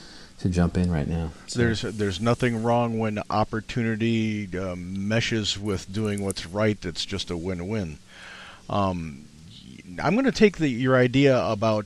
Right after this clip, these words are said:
Speaker 2: about them wanting to be accept-, accepted at the cocktail parties a step further. I, I think over the years, and, and especially after the Reagan era, but it started well before then,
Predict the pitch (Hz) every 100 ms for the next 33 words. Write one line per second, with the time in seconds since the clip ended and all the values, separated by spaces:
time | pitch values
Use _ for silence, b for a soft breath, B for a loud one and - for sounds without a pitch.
0 | - - 117 110 120 113 113 123 117 113
1 | 98 - - 123 - - - - 143 -
2 | 117 104 - - 104 110 107 85 - 95
3 | 90 90 85 - 90 - - 85 82 -
4 | - - B B B B 120 - 123 -
5 | 214 226 - - 180 180 151 123 113 120
6 | 143 101 78 67 - - 113 107 101 98
7 | 98 92 92 - 165 160 156 139 117 127
8 | - 113 101 101 110 104 107 82 82 87
9 | 87 160 - 147 - - 185 151 104 90
10 | 95 131 110 95 - 120 117 87 67